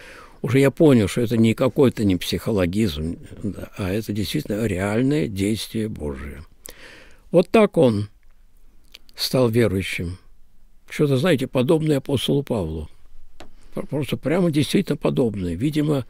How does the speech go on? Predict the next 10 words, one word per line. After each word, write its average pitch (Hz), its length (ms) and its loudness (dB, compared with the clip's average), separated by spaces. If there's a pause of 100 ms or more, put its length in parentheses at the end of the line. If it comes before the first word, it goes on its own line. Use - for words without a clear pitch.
Савл 185 540 2 (680)
был 143 160 6
таким 160 480 2
же 147 260 -2
искренне 147 500 0
ищущим 123 580 -4
человеком, 101 720 -4 (180)
способным 113 960 0 (720)
к - 100 -16
принятию 104 800 0